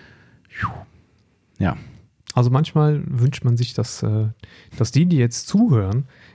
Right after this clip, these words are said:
Speaker 2: einfach mal vorbeikommen und gucken,
Speaker 1: <laughs> Ja, was
Speaker 2: was,
Speaker 1: da
Speaker 2: was da
Speaker 1: abgeht.
Speaker 2: abgeht. Also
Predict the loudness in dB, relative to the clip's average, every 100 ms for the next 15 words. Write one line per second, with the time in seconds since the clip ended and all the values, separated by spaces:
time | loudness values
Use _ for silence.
0 | _ -6 0 2 2 2 0 0 0 0
1 | -4 -4 -4 -6 -6 -10 -14 0 0 0
2 | -4 0 0 0 -2 -2 -2 -4 -4 -4
3 | -2 -2 -2